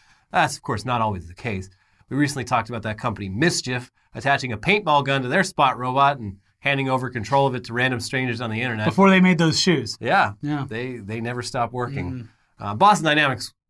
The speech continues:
Speaker 1: they were not stoked about anyone attaching anything resembling a gun to their robot. That's a stigma they've been trying to avoid
Speaker 2: Yeah.
Speaker 1: a lot. Um,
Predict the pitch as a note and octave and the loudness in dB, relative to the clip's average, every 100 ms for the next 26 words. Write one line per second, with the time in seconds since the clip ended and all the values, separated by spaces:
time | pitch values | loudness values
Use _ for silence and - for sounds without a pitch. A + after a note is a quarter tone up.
0 | _ C3+ C#3+ C#3+ C3 B2 - D3 C3+ - | _ -4 0 2 2 0 -4 -2 -2 -4
1 | - - _ _ - B2 A#2+ A#2+ A2+ B2 | -14 -18 _ _ -6 0 0 0 -4 -6
2 | C3 C3 C3 C3 C3 C3 B2+ C3 C3 C3 | -4 -4 0 -2 -2 -6 -6 -6 -6 -4
3 | A2 B2 D3+ D#3+ D#3+ C#3+ D#3 F3+ F3+ C3+ | -4 -2 0 0 0 2 2 2 -2 0
4 | C#3 C#3 D3+ E3+ F3+ D3+ G#2+ A#2 - - | 2 4 4 4 2 0 -8 -8 -8 -2
5 | D3+ D#3 C#3+ C#3 A2+ A2 D3+ C#3 C#3 C3 | 0 0 0 -2 -2 -4 0 2 2 0
6 | G#2+ B2+ C#3+ C#3 - C#3 C#3 D3+ D#3+ C3 | -2 0 0 -2 -8 -8 -4 -2 -2 0
7 | B2+ E3 B3 B3 _ _ _ _ _ - | 6 8 6 2 _ _ _ _ _ -2
8 | C#3 C#3 C3+ C3 A#2+ | 4 6 6 2 -4